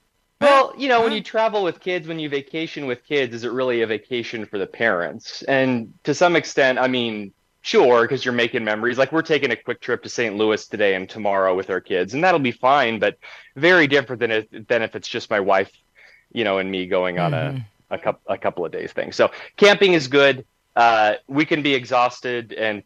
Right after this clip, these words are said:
Speaker 1: and, uh, dirty, and it can still be fun. That's my takeaway.
Speaker 2: Are you, um, are you watching The Chosen?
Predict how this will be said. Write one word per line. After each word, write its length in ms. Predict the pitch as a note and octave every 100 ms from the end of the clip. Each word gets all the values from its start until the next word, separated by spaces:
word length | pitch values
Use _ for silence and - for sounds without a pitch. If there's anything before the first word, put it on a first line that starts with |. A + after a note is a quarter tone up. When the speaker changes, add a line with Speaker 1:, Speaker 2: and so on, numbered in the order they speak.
| -
Speaker 1:
and, 340 | A2 G#2+ G2+ F#2+
uh, 140 | F2+
dirty, 580 | G2 A#2 A#2 A2 G#2 G2
and 140 | A#2 A2+
it 40 | G#2+
can 80 | G2+
still 240 | - F#2+
be 100 | E2+
fun. 320 | - - - _
That's 200 | A#2+ A#2+
my 140 | A#2+ G#2
takeaway. 520 | G2 E2 C#2 A#1 - _ _ _ _ _ _ - - - _ -
Speaker 2:
Are 100 | G3+
you, 420 | G3 A#3+ C#4+ D#4+ -
um, 360 | G3 D#3+ D3+ - _
are 160 | F3+ F#3
you 480 | G#3 A3 A3 G#3 -
watching 720 | D#3 D3+ E3+ - E3 D#3+ D3+ -
The 240 | - C#3+ D3+
Chosen? 800 | - E3+ D3 C#3+ D3 C#3 D#3